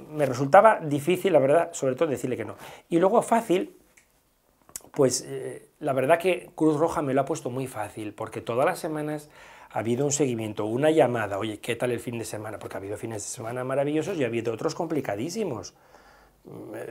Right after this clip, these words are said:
Es así, pero ha habido un seguimiento tal que para mí ha sido muy bueno.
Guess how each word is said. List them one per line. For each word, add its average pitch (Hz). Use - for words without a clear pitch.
Es 117
así, 147
pero 220
ha 139
habido 135
un 165
seguimiento 165
tal 160
que -
para 107
mí 139
ha 139
sido 135
muy 113
bueno. 101